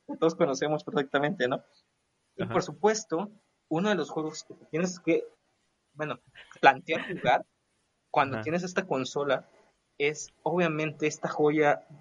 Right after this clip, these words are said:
Speaker 1: hermosa, deliciosa que se llama Bayonetta dos. <laughs>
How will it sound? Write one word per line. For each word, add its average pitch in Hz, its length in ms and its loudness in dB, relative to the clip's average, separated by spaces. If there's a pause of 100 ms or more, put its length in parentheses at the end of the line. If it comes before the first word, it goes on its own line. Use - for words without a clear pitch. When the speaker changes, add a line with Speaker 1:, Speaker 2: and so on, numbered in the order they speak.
Speaker 1:
hermosa, 135 480 2
deliciosa 143 760 -4
que - 60 -6
se - 100 -4
llama 139 160 4
Bayonetta 135 440 2
dos. - 440 -4 (1000)
<laughs> - 600 -4